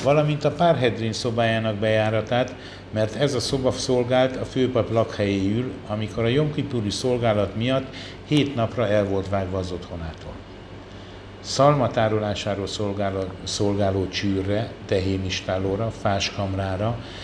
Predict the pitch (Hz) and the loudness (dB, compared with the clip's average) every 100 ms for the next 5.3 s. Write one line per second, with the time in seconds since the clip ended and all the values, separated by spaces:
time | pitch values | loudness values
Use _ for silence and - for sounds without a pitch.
0 | - - 101 95 135 127 - 117 107 120 | -12 -8 -4 -2 2 2 2 0 0 0
1 | 107 113 117 127 117 120 123 110 98 87 | 0 0 0 0 0 0 0 -2 -2 -2
2 | 92 92 85 87 82 80 - - - 104 | -2 -2 -4 -6 -6 -8 -10 -12 -6 0
3 | 110 113 104 - 110 104 90 90 92 104 | 2 2 0 -2 0 0 0 -2 -2 -2
4 | 139 - - - - - - 98 143 117 | -4 -8 -14 -16 -16 -8 -8 0 2 4
5 | 101 92 | 2 0